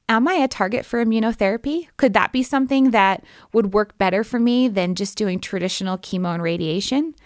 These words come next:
And if I did that, do you know what you're doing? You're boosting your immune system to allow the, the immune system to attack the cancer on its own. And if you can do that, then you bypass all the side effects of traditional chemotherapy and radiation.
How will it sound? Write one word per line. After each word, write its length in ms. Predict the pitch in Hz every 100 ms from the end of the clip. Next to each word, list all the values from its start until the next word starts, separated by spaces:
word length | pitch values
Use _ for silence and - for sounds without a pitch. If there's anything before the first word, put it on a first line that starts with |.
| - - -
And 100 | 240
if 140 | 240 240
I 80 | 220
did 240 | 214 175
that, 420 | 214 330 202 - - _ _ _ -
do 120 | 208
you 40 | 226
know 120 | 247
what 100 | 220
you're 120 | 214
doing? 320 | 202 226 269
You're 80 | 220
boosting 440 | 185 226 233 240 214
your 120 | 180
immune 280 | 175 240 254
system 440 | - - 180 190 -
to 140 | - 233
allow 320 | 214 214 226
the, 120 | 202 -
the 80 | 190
immune 200 | 226 320
system 280 | 220 196 190
to 40 |
attack 280 | 185 226 208
the 80 | 196
cancer 520 | - 339 - 185 190 -
on 160 | 214 220
its 140 | 233 403
own. 220 | - - - _ _ _
And 120 | 226
if 120 | 247 254
you 80 |
can 140 | 233 247
do 140 | 240 214
that, 500 | 269 359 240 254 - _ _
then 120 | 254 240
you 120 | 247
bypass 640 | 202 254 285 - 311 285 -
all 400 | 220 226 226 226
the 80 | 220
side 260 | - 311
effects 400 | 339 - 113 -
of 140 | - 190
traditional 600 | - - 180 196 175 165
chemotherapy 760 | - 202 170 170 160 113 92
and 80 | 135
radiation. 640 | 156 120 90 98 - -